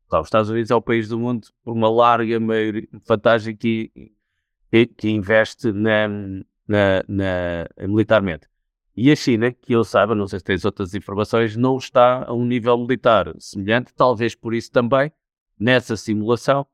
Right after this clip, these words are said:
que tu viste, eh, os Estados Unidos ganham a batalha contra a China num, perto da China, porque é muito mais difícil, não é? É mais fácil ganharem uma batalha, eh, nas Caraíbas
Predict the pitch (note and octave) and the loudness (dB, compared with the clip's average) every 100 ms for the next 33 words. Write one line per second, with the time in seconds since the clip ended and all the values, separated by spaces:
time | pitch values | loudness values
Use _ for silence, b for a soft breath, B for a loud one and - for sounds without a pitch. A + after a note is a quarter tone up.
0 | _ _ _ F#2 - G#2+ G2+ F#2 B2 C3 | _ _ _ -16 -12 -10 -8 0 0 0
1 | - C#3+ - - A#2+ B2 B2+ - C3 A2+ | -4 -8 -6 0 2 2 -2 -6 -8 -2
2 | C3 B2 C3 C3 A#2 B2 C#3+ A#2 G#2 G2+ | 0 2 0 -4 -4 0 0 0 -2 -4
3 | A2 A#2+ A2 A2 A2 - _ A#2+ A2 A#2 | -2 2 2 2 -6 -8 _ -2 0 0
4 | - D3 D3+ D#3 - C#3+ E3 F3 - _ | -2 -4 -4 -6 -10 -8 -8 -8 -12 _
5 | _ - D#3 D#3 - D3 E3+ E3 C#3 A#2 | _ -2 2 2 0 0 0 2 0 -2
6 | - _ A2+ A2+ B2+ C3+ C3+ C3 C#3 C#3+ | -6 _ -2 -2 -2 0 0 0 -4 -4
7 | - F#2+ A2 _ _ _ F#2+ G#2+ A2 - | -4 -4 -6 _ _ _ 0 2 0 2
8 | D#3 B2 F#2+ D#2 _ _ _ - G#2 A2 | 0 0 -6 -12 _ _ _ -6 0 2
9 | A2 A2 A2 A2 G#2 C3+ A#2 F2+ D#2+ - | 2 2 -2 -4 -2 0 2 0 -8 -14
10 | _ _ F#2 F#2 F2 E2+ D#2+ D#2+ D2+ _ | _ _ -4 -2 -2 -4 -6 -8 -14 _
11 | _ _ _ G2+ A2 A#2+ A#2 B2+ A#2 B2+ | _ _ _ -4 -2 2 2 2 0 -12
12 | - | -20